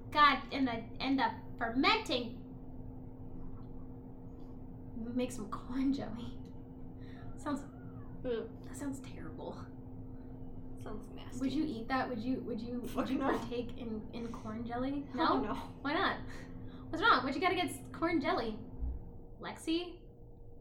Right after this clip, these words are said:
Speaker 1: Wanna fight?
Speaker 2: What if you eat it first?
Speaker 1: I'm actually allergic to corn.
Speaker 2: Bullshit.
Speaker 1: <laughs> If I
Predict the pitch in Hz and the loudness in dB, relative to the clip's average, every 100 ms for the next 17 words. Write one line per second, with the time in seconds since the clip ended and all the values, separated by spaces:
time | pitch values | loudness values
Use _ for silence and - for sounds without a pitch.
0 | - - - - 285 277 - 202 294 427 | -14 -14 -14 -8 -4 -4 -4 0 2 2
1 | - - - - - - - - - - | 0 -14 -16 -16 -14 -14 -14 -14 -12 -14
2 | - - - 233 233 233 233 240 233 226 | -14 -16 -12 -6 -6 -4 -6 -4 -4 -4
3 | 285 - - - - - - - - - | -8 -10 -14 -16 -14 -12 -12 -12 -14 -16
4 | - - - - - - 240 240 240 247 | -14 -14 -14 -14 -14 -12 -8 -4 -4 -4
5 | - 254 220 226 247 208 - 269 269 - | -4 -2 -2 -4 -6 -8 -6 -6 -6 -8
6 | - - - - - - - - - - | -14 -16 -14 -14 -14 -16 -18 -18 -16 -16
7 | - - - - - - - - - - | -16 -16 -14 -10 -10 -8 -10 -10 -14 -14
8 | - 311 - - 320 - - - - - | -12 -12 -12 -14 -14 -14 -14 -14 -10 -10
9 | - - 277 339 | -10 -6 0 4